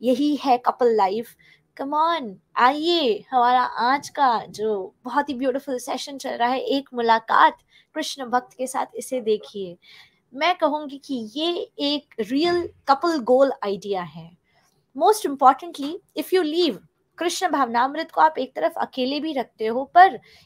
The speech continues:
ये जो support होता है, अ, एक couple का, एक धर्म पत्नी का और एक पति का एक दूसरे के लिए, it's very important। और जहाँ पर माता जी, जैसे आप देख पा रहे हैं दर्शकों, वो उनको हर समय support कर रही थी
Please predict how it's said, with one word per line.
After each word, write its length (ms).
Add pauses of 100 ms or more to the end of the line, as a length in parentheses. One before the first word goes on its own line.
ये 40
जो 100
support 640
होता 240
है, 380 (460)
अ, 260 (220)
एक 200 (680)
couple 340
का, 320 (100)
एक 160 (120)
धर्म 320
पत्नी 420
का 120
और 200
एक 200
पति 300
का 140
एक 240
दूसरे 440
के 180
लिए, 320
it's 280
very 240
important। 580 (500)
और 140
जहाँ 400
पर 120
माता 300
जी, 160
जैसे 240
आप 100
देख 280
पा 120
रहे 100
हैं 80
दर्शकों, 540
वो 160
उनको 240
हर 240
समय 360
support 440
कर 160
रही 240
थी 280